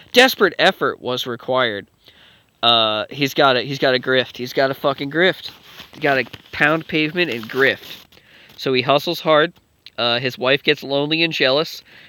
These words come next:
There's more complaining about his wife, his current wife, not his ex-wife, his current wife.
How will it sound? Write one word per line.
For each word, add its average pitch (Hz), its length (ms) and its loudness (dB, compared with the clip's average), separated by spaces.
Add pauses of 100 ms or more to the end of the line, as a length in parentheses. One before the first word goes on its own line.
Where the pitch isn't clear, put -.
(140)
There's 120 200 -8
more 139 180 0
complaining 160 480 -2
about 147 220 2
his 165 180 -4
wife, 147 540 -2 (180)
his 143 160 0
current 202 300 6
wife, 110 240 0
not 139 160 6
his 190 120 4
ex-wife, 127 520 2
his 120 200 -12
current 139 400 -2
wife. 92 280 -10